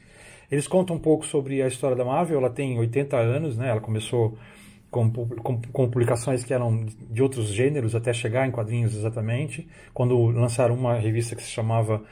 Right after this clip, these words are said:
Marvel Comics, e aí deu o nome da companhia, a companhia se chama, ela,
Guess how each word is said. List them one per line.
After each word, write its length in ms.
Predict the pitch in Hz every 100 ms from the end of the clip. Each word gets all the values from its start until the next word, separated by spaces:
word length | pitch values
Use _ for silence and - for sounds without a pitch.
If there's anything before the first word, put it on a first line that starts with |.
| -
Marvel 340 | - 123 123 117
Comics, 440 | 131 135 135 -
e 40 | 120
aí 120 | 117
deu 140 | 123
o 40 | 123
nome 220 | 131 120
da 80 | 123
companhia, 560 | 131 117 113 110 160 160 -
a 120 | 117
companhia 340 | 113 117 117 123
se 60 |
chama, 300 | - 123 120
ela, 100 | 117